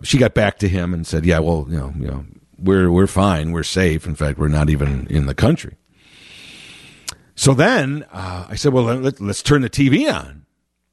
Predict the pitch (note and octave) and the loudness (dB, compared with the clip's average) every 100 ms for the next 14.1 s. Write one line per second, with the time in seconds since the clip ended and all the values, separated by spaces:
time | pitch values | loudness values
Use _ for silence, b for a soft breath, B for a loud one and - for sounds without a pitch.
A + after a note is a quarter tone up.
0 | _ _ _ - A2 A2 G#2+ G#2 G2+ D#2+ | _ _ _ -2 0 2 2 2 0 -2
1 | D2+ _ _ _ _ - G#2 G2 F#2+ - | -8 _ _ _ _ -2 2 2 0 -6
2 | - C#3 G#3+ A#3 C#3 G#3+ D#3+ A2+ A2 A2+ | -2 2 4 4 4 4 4 4 2 0
3 | C#3 E3 A3 A#3+ A#3+ G#3+ - _ _ _ | 0 0 2 2 0 -2 -6 _ _ _
4 | _ _ _ _ _ - G2 C#3 F#3+ G#3 | _ _ _ _ _ -2 2 4 4 2
5 | G3+ G3+ G#3 G2+ F#3+ - F3+ G3+ D3 D2+ | 0 0 -2 -4 -8 -2 0 2 2 0
6 | B1 _ _ _ _ _ _ _ _ b | -6 _ _ _ _ _ _ _ _ b
7 | b b b b b b b b b A2 | b b b b b b b b b 4
8 | C3+ B2+ - F3 G#3 - F3 F3 G3 G3+ | 4 4 2 4 4 0 -2 0 2 2
9 | D#3 F#3+ F#3 F3 D3+ F#3 F#3+ F#3+ D3 F3 | 2 2 4 4 4 4 4 4 4 4
10 | E3+ F3 D#3+ D2+ C2+ C2+ G#2 C3+ B2+ C3 | 4 4 2 -2 -8 -6 0 2 2 2
11 | C3 E3+ F3+ F#3 - - F3 E3+ E3+ E3+ | 2 2 2 0 0 2 4 4 0 -2
12 | D3 D#3 D3 C#3+ D3 F3 F#3+ D3+ A2+ F#2 | 2 4 4 4 2 2 4 4 2 0
13 | F#2+ C3+ D3 C#3 C#3+ E3 E3 A2+ - D#2 | 0 2 4 4 4 4 0 -2 -6 -14